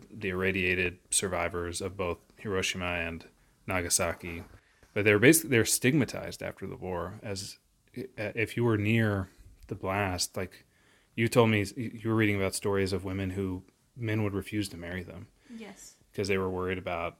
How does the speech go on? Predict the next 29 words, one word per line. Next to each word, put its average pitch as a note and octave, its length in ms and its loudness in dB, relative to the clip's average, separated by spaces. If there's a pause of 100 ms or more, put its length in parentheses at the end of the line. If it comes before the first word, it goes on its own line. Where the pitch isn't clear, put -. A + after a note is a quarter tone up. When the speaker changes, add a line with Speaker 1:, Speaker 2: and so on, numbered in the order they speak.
(120)
Speaker 1:
like, E2+ 180 -12
"Oh, E2+ 180 -8
I E2 40 -6
don't F#2 100 -6
know F2+ 60 -6
if F2+ 100 -12
you F#2+ 60 -10
can F#2 100 -8
have F2+ 240 -10 (300)
normal F2+ 240 -4
babies," E2+ 560 -10 (360)
right? F2+ 280 -10 (580)
Speaker 2:
That, A#3+ 160 -2
and B3 140 0
that C4+ 160 8
was, C#4 280 0
uh, G#3+ 280 0
rhetoric, G#3+ 420 -2 (100)
too, B3 220 -2
that G#3+ 160 -2
was G3+ 400 -4
thrown A3 260 -2
around, G#3 360 -2
is G#3+ 220 -10
that G#3 340 -2 (580)
these A3 300 2
people A3+ 400 2
were, G#3 480 10
um, G3+ 400 2